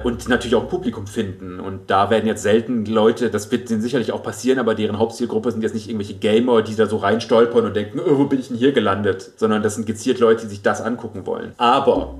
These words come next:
dann gibt es natürlich auch einfach die Call of Duties, die Battlefields, die vielen anderen Online-Games, wo, wenn irgendwie erscheinlich ist, auf welche Art und Weise auch immer, dass du queer bist, die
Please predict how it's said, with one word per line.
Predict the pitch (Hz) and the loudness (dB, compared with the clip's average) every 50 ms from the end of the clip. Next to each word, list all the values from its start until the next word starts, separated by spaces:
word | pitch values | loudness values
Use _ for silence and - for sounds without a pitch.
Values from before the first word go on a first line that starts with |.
| - | -6
dann | - 98 95 | -6 -6 -6
gibt | - 113 - | -8 -12 -12
es | 107 - | -10 -10
natürlich | 98 98 - 110 107 107 104 - - | -10 -8 -6 -4 -4 -2 -4 -4 0
auch | 104 104 107 104 | 0 0 0 0
einfach | - 110 107 104 104 104 123 117 113 - - - 117 | -2 -4 -2 -2 -2 0 0 0 0 -2 -4 -12 -12
die | - 113 104 | -12 -12 -8
Call | - - 127 113 | -2 0 2 2
of | 113 - | 2 0
Duties, | - 120 117 117 117 - 120 120 120 117 | -2 -2 -2 -2 -2 -2 -2 -2 -2 -2
die | - 113 | -4 -4
Battlefields, | 101 107 110 - 131 123 - - 120 117 113 117 117 113 - - | -2 -2 -2 0 -2 -6 -4 -4 -2 0 0 0 0 -2 -4 -8
die | - 113 104 104 104 107 107 107 | -8 -6 -4 -4 -4 -6 -6 -8
vielen | - 123 127 123 113 117 | -4 -2 0 0 0 0
anderen | 98 107 113 123 120 131 131 | -2 -4 -2 -2 -2 -2 -2
Online-Games, | 123 127 127 131 131 131 131 127 123 123 123 131 143 139 - - _ - - 87 | -4 -4 -2 -2 -2 -2 0 2 2 4 4 2 0 -4 -8 -14 _ -20 -14 -6
wo, | 104 110 110 110 110 110 113 - - - | -2 -2 0 0 0 0 -2 -4 -6 -4
wenn | - - 101 107 110 | -2 -2 -2 -2 0
irgendwie | 120 120 131 139 123 101 107 110 104 104 107 110 - - - _ _ _ _ | 0 0 0 0 0 -4 -4 -4 -2 -2 -2 -4 -4 -8 -14 _ _ _ _
erscheinlich | - 127 - - - - 135 156 180 180 139 120 113 110 - 117 | -6 -4 -2 -2 0 2 2 2 2 2 0 -2 -2 -2 -4 -4
ist, | 135 123 120 - - - - - | -2 -2 -4 -6 -10 -10 -8 -6
auf | 113 110 - | -4 0 0
welche | 120 117 - 113 | 0 0 0 -2
Art | 107 110 107 | -4 -4 -2
und | 107 | 0
Weise | 113 113 107 110 101 | 0 0 2 0 -2
auch | - | -4
immer, | 131 127 120 | -2 -2 -2
dass | 110 98 | -2 -2
du | - - | -4 -8
queer | - - - 131 135 120 | -12 -6 -2 2 2 2
bist, | - 101 98 117 - - - - | 2 2 -2 -2 -4 -8 -10 -4
die | - 147 147 139 139 | 0 0 0 0 -4